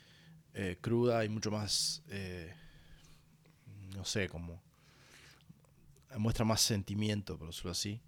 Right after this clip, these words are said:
dentro de lo que es este, este tremendo blues. Vale la pena todo este disco en cuestión.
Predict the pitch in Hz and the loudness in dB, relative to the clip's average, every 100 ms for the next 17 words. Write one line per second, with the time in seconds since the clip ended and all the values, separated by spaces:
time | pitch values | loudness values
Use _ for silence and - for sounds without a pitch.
0 | - - - - - - - 107 107 95 | -20 -20 -20 -20 -20 -20 -4 0 0 2
1 | 98 92 92 98 95 - 92 - 87 69 | 2 2 0 -2 -2 -2 -4 -6 -8 -8
2 | - - - - - - - - - - | -14 -20 -20 -20 -20 -20 -20 -20 -20 -18
3 | - - - - 107 92 90 95 95 92 | -18 -18 -14 -8 -4 -2 -2 0 0 2
4 | 110 131 - - - - - - - - | 0 -2 -8 -16 -20 -20 -20 -20 -20 -20
5 | - - 98 113 117 101 92 113 110 90 | -20 -12 0 2 4 2 2 2 4 -2
6 | 73 - - - - - - - - - | -4 -8 -8 -10 -8 -8 -8 -12 -16 -20
7 | - - - - 139 139 120 - 110 123 | -20 -20 -20 2 6 8 6 4 4 4
8 | - 127 117 - 107 - 95 123 127 | 2 0 0 -4 -10 -8 -2 0 0